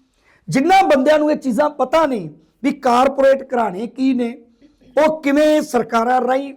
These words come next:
ਆਪਰੇਟ ਕਰਦੇ ਨੇ, ਸਾਮਰਾਜਵਾਦ, ਇੰਪੀਰੀਅਲਿਜ਼ਮ ਕੀ ਹੈ, ਜਿਨ੍ਹਾਂ ਨੂੰ ਤਾਂ ਇਹ ਚੀਜ਼ਾਂ ਪਤਾ ਨਹੀਂ, ਉਹਨਾਂ ਨੂੰ ਤਾਂ ਇਹ ਬਜਟ ਚੰਗੀ ਤਰ੍ਹਾਂ ਸਮਝ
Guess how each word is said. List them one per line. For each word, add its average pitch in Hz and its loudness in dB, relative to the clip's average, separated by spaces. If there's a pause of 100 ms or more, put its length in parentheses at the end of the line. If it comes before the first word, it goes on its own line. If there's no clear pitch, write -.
ਆਪਰੇਟ 220 0
ਕਰਦੇ 240 -2
ਨੇ, 240 -4 (640)
ਸਾਮਰਾਜਵਾਦ, 254 0
ਇੰਪੀਰੀਅਲਿਜ਼ਮ 240 -6
ਕੀ 254 -2
ਹੈ, 240 -2 (600)
ਜਿਨ੍ਹਾਂ 359 0
ਨੂੰ 381 -4
ਤਾਂ 370 0
ਇਹ 359 2
ਚੀਜ਼ਾਂ 330 0
ਪਤਾ 285 2
ਨਹੀਂ, 175 -6 (420)
ਉਹਨਾਂ 294 2
ਨੂੰ 294 -2
ਤਾਂ 294 2
ਇਹ 285 6
ਬਜਟ 220 -2
ਚੰਗੀ 233 -2
ਤਰ੍ਹਾਂ 240 -4
ਸਮਝ 226 -10